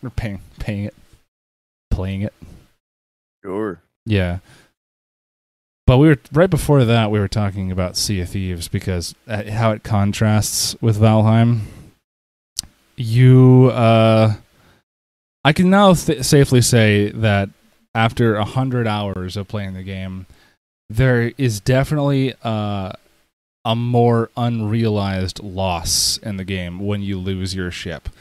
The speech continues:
Speaker 1: Like, uh, that was one of the first things I noticed when I, when I compared it to Valheim, which was in Valheim you have to get all the resources needed to make a, you have to learn the recipe to make a boat first, and then you have to get all the re-, uh, the,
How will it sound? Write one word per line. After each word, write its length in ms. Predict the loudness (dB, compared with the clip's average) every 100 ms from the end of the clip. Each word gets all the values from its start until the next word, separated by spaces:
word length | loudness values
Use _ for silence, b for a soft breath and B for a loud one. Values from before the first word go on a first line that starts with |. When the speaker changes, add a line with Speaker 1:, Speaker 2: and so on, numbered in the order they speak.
| B B
Speaker 1:
Like, 160 | -10 -8
uh, 120 | -6
that 140 | -2 0
was 140 | 2
one 100 | 2
of 60 | 0
the 80 |
first 220 | -2 -2 -2
things 200 | -2 -2
I 80 |
noticed 360 | -2 -2 -4 -4
when 120 | -4
I, 80 | -4
when 180 | -4 -6
I 60 | -6
compared 400 | -6 -6 -4 -6
it 60 |
to 80 | -6
Valheim, 480 | -6 -6 -6 -6 -8
which 180 | -10 -8
was 220 | -10 -10 B B B -12
in 120 | -4
Valheim 480 | -2 0 0 -2 -2
you 100 | -2
have 180 | -2 -4
to 80 | -6
get 140 | -4
all 140 | -2
the 80 | -2
resources 580 | 0 -2 -2 -4 -4 -8
needed 260 | -6 -8 -8
to 80 | -8
make 220 | -8 -8
a, 60 | -4
you 120 | -2
have 80 | 0
to 80 | 2
learn 260 | 2 2
the 80 | 2
recipe 720 | 2 2 4 2 2 0 -2
to 140 | -2 0
make 200 | 2 0
a 40 |
boat 460 | -2 -2 -2 -6 -14 -20 _
first, 640 | -4 -4 -6 -10 -10 -12 b b
and 100 | -6
then 100 | -2
you 100 | 0
have 120 | 0 -2
to 60 |
get 120 | -2
all 120 | 0 0
the 80 |
re-, 180 | -2 -6 -4
uh, 180 | -6
the, 180 | -6 -10